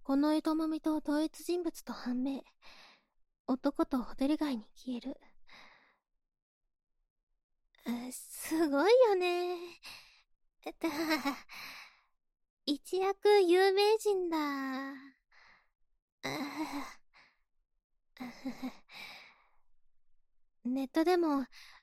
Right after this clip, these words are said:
「枕営業発覚」とか、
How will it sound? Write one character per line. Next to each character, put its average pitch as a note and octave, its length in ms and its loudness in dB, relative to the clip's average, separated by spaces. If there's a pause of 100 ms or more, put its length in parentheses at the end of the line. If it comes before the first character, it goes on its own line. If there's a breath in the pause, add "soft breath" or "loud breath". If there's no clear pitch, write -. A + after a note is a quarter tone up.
(260)
「枕 F4+ 600 6
営 E4+ 80 4
業 C4+ 160 2
発 C4 280 -4
覚」 F#4+ 400 4 (440)
と E4+ 100 2
か、 D4 380 -2